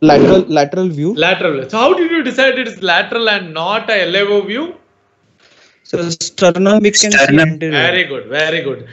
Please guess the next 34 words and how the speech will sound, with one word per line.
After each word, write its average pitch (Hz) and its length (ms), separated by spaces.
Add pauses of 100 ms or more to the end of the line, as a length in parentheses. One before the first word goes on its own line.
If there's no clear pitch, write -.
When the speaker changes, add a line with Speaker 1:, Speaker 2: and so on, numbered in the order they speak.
Speaker 2:
So 202 140
extreme 277 640
L 254 160
A 262 40
O 269 160
is 262 200
lateral 170 480
and 160 180
you 170 100
can 170 260
see 202 160
the 190 140
sternum 135 460
and 147 140
you 156 120
are 156 80
able 170 240
to 170 80
see 120 300
it. 120 120
Yes, 139 420
good. 175 340 (500)
So 180 100
you 196 160
know 226 340
how 175 160
to 180 120
distinguish 156 480
that. 165 380
Yes, 180 380
then 190 380 (340)
injection 196 520
shows? 254 440 (960)
Speaker 1:
So - 220